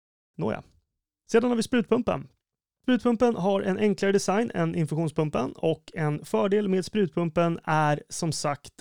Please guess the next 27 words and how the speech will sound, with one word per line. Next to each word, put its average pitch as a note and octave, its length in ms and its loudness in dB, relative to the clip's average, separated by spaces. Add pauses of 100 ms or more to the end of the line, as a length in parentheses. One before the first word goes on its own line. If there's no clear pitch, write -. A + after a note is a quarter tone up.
att - 220 -8
det - 80 -4
går C#3+ 380 0
att C3+ 120 -6
leverera C3+ 460 0
mer G3 260 2
precisa E3 500 -2
flöden C#3+ 440 0
över C#3 220 -4
kortare C3+ 540 -4
tidsperioder. F3 840 -2 (1200)
Sprutpumpen A#3 680 2
använder G3+ 340 2
sig F#3+ 240 2
oväntat E3 460 0
nog D#3 260 0
av C#3 260 -2
en C3 160 -6
spruta D#3+ 680 -4
fylld E3 320 -4
med C#3+ 220 -2
läkemedel E3+ 540 -2
som - 120 -6
man G#3+ 140 0
placerar F3 520 -2
i E3 100 -2
pumpen. D3 420 -6